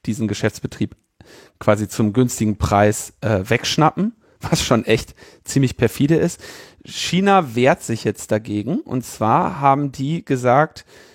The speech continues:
äh, also das, das Wirtschaftsministerium hat die Liste an Technologien, für die man Exportgenehmigung braucht, wenn man sie ins Ausland verkauft, aktualisiert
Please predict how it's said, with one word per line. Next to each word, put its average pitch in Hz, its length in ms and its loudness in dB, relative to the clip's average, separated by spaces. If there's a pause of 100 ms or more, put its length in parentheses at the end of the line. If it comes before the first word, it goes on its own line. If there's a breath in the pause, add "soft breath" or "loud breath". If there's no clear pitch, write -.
(160 soft breath)
äh, 127 80 2
also 123 480 4
das, 110 160 2
das 110 200 -2
Wirtschaftsministerium 139 1080 0
hat - 260 0 (460 soft breath)
die 110 480 4
Liste 165 720 0
an 123 240 0
Technologien, 123 760 -2
für - 160 -4
die 135 140 -2
man 135 320 2
Exportgenehmigung 110 1120 0
braucht, 104 680 -2 (280)
wenn 113 200 2
man 131 160 2
sie 120 160 -2
ins 110 220 -8
Ausland 117 360 0
verkauft, 110 540 0 (340 loud breath)
aktualisiert 113 840 0